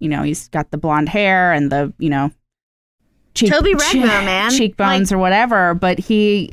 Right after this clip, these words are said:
Speaker 1: you know, behind that sort of sheen is a real sadistic nature, and that sucks.
Speaker 2: I say this,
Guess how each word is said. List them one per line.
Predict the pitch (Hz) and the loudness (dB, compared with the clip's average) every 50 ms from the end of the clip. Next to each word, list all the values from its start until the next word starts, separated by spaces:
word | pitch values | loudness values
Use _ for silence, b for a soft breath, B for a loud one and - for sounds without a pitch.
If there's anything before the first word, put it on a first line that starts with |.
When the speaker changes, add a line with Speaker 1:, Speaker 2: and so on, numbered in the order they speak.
| - - | -10 -4
Speaker 1:
you | - 185 | -2 0
know, | 185 175 175 | 2 2 2
behind | 170 175 175 - - - - 190 190 208 220 220 208 | 0 0 -2 -4 -6 -6 -4 -2 0 0 2 0 0
that | 185 190 175 165 151 - - _ _ _ _ - | 2 2 0 0 0 -4 -6 _ _ _ _ -18
sort | - - 196 175 | -8 -4 -4 -4
of | 165 165 - | -4 -4 -6
sheen | - - - - - 202 202 202 196 190 180 170 165 156 156 | -6 -6 -4 -4 -2 0 0 2 2 2 2 2 2 2 0
is | - - 147 147 147 147 147 - - - - | 0 -2 -2 0 0 0 -2 -6 -10 -10 -8
a | 165 | -6
real | 156 156 156 165 165 160 160 160 | -6 -4 -2 -2 0 0 -2 -2
sadistic | - - 160 143 147 147 - - 147 - - | -4 -6 -4 -4 -4 -4 -4 -4 -6 -4 -4
nature, | 139 139 139 - - 135 127 135 - - | -4 -4 -4 -4 -6 -6 -6 -6 -6 -4
and | - 143 139 139 143 143 147 - - - - | -2 0 0 2 0 0 -2 -4 -8 -14 -16
that | - - | -14 -12
sucks. | - - - - - - - 202 - - - - - - - - - - _ _ _ _ _ _ _ _ - B B B B B B B B | -10 -10 -10 -10 -6 -4 -2 -2 -2 -2 -4 -8 -14 -16 -14 -16 -16 -18 _ _ _ _ _ _ _ _ -20 B B B B B B B B
Speaker 2:
I | 262 262 262 | -2 -2 -2
say | 269 - 262 247 277 | -2 0 0 0 2
this, | 262 269 262 254 - - | 2 2 0 0 -2 -6